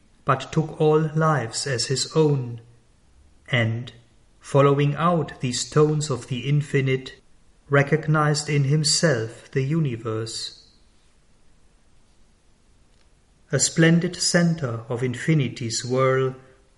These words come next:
pushed to its zenith's height, its last expanse,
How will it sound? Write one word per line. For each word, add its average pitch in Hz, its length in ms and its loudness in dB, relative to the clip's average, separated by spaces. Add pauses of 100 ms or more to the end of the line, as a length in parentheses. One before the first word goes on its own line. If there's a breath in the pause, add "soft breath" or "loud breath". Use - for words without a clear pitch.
pushed - 560 0
to 120 120 -4
its 110 220 -2
zenith's 135 560 -2
height, 151 540 -2 (300)
its - 300 -6
last 120 440 -2
expanse, 135 920 -2